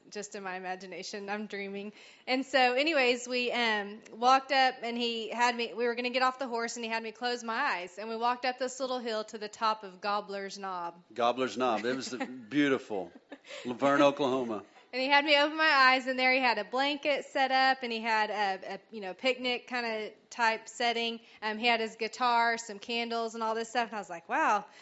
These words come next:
Speaker 1: okay." And so we sit down, and he sings me a song for the first time. He had, uh, never sung to me before, and he, he sang a song, and, and then he started reading out of this Bible. And I don't know, some of you guys don't remember this too, but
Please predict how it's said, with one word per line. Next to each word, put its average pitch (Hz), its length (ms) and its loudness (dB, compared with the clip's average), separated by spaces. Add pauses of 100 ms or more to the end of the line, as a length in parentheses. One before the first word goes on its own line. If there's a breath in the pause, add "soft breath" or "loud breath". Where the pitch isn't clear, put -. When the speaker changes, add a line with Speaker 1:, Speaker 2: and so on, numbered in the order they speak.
(400 loud breath)
Speaker 1:
okay." 285 520 4 (100)
And 240 180 -6
so 254 240 0
we 262 120 -2
sit 269 240 -8
down, 262 320 2
and 240 100 -6
he 247 160 -4
sings 269 320 -4
me 311 160 -2
a 339 60 0
song 262 500 -4
for 247 160 -6
the 233 60 -2
first 240 320 -4
time. 233 320 -4
He 220 140 -8
had, 208 120 -10
uh, 180 420 -8
never 220 380 -6
sung 226 240 -8
to 226 140 -14
me 208 100 -4
before, 226 300 -6
and 226 100 -4
he, 202 140 -8
he 214 180 -10
sang 247 300 -4
a 240 40 -4
song, 240 420 -2
and, 208 120 -8 (320 loud breath)
and 254 100 -4
then 277 120 2
he 294 100 2
started 254 400 0
reading 254 320 -2
out 233 160 2
of 220 60 -4
this 214 200 -8
Bible. 214 560 0 (320 soft breath)
And 247 340 2
I 247 120 2
don't 269 140 -2
know, 262 140 2
some 262 180 -6
of 247 40 -6
you 254 60 -6
guys 240 200 0
don't 233 160 -4
remember 233 280 -4
this 220 160 -6
too, 285 260 -4
but 214 180 -4